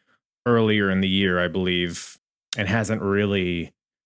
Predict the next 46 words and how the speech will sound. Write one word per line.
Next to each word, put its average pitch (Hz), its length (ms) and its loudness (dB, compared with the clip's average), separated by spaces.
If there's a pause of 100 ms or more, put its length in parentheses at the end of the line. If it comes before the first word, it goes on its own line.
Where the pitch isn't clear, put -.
(120)
'cause 98 120 -2
like 98 140 0
I 92 40 0
said, 92 220 -2
he 87 80 -8
was 87 140 -6
just 92 160 -4
in 98 80 -2
New 110 120 0
Japan. 90 460 -4
So - 60 -8
he's 90 120 -6
been 98 100 -10
doing 107 140 -2
a 104 80 0
lot 104 200 2
of 92 60 -2
that. 120 300 0
I'm 101 120 -6
sure 110 180 -2
he's 98 120 -2
been 101 120 -4
wrestling 95 340 -2
in 87 120 -4
the 82 80 -6
States 98 480 -2
as 85 100 -8
well. 95 500 0 (540)
It's 120 140 -2
almost 156 420 2
like 135 200 2
he's 120 200 -2
starting 127 580 0
to - 240 -6
outgrow 104 720 -2
this, 135 340 0
or 98 100 -4
at 92 80 -2
least, 95 180 -2
like, 92 140 -10
that's 98 200 -6
how 110 180 -4
he 107 160 -2
perceives 107 720 0
it. 131 240 0 (720)
And 104 720 2